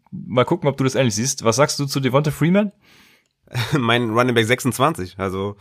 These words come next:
Speaker 2: ganz abgeneigt bin
Speaker 1: Ist
Speaker 2: ich da
Speaker 1: gar
Speaker 2: nicht.
Speaker 1: nicht so, gar nicht so schlecht, ne? Hey, ich dachte, du als, äh, als Giant würdest den sogar auf Running Back hundert packen irgendwie, weil du keinen Bock drauf hast.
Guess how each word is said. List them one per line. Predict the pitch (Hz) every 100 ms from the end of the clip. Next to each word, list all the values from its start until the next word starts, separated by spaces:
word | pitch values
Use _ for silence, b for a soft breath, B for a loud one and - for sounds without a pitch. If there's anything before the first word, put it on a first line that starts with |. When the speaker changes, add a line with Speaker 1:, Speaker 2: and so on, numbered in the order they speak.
| B B B B
Speaker 2:
ganz | - 113
abgeneigt | 117 - 147 139
bin |
Speaker 1:
Ist | 147
Speaker 2:
ich | 143
da |
Speaker 1:
gar | 98
Speaker 2:
nicht. | 147 -
Speaker 1:
nicht | 110
so, | -
gar | -
nicht | 120
so | 139
schlecht, | 92 - 175 226 - -
ne? | 92 127
Hey, | 87 180 -
ich | -
dachte, | 117 - 110
du | 120
als, | 120 113
äh, | 95 104 104 101 98 - -
als | 98 85
Giant | 110 120 113 101
würdest | 123 120
den | 113 101
sogar | 107 104
auf | 95
Running | 113 113
Back | 107
hundert | 123 131 -
packen | 92 -
irgendwie, | 92 98 107
weil | 101
du | 95
keinen | - 90
Bock | 92
drauf | 101 -
hast. | 120